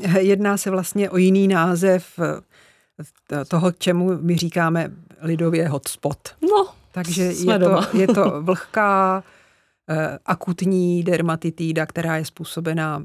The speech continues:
Speaker 1: většinou bakteriemi.
Speaker 2: Mhm.
Speaker 1: Takže je to klasický hotspot.
Speaker 2: Mhm.
Speaker 1: Jo, problém je, že ty bakterie se velice rychle šíří na kůži
Speaker 2: Mhm.
Speaker 1: a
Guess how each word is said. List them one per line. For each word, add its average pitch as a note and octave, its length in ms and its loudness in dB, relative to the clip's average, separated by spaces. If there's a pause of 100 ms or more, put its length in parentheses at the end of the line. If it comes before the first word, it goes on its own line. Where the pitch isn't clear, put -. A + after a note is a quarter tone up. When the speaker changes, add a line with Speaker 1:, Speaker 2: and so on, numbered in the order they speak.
(140)
Speaker 1:
většinou D#3 340 -8
bakteriemi. D3 760 -8 (100)
Speaker 2:
Mhm. F3 300 -2
Speaker 1:
Takže E3 200 -6
je E3+ 60 -6
to E3+ 120 -10
klasický E3+ 540 -12
hotspot. D#3+ 420 -12 (300)
Speaker 2:
Mhm. F3+ 460 -6
Speaker 1:
Jo, F3+ 60 0 (880)
problém F#3 420 2
je, F3 220 0
že E3+ 280 0
ty D#3+ 140 -10
bakterie E3+ 500 -2
se E3+ 140 -4
velice D#3+ 280 -6
rychle F3 300 -4
šíří F3+ 420 -4
na F3 120 -2
kůži F3 560 -4 (400)
Speaker 2:
Mhm. F3+ 340 -4 (180)
Speaker 1:
a D#3 380 -2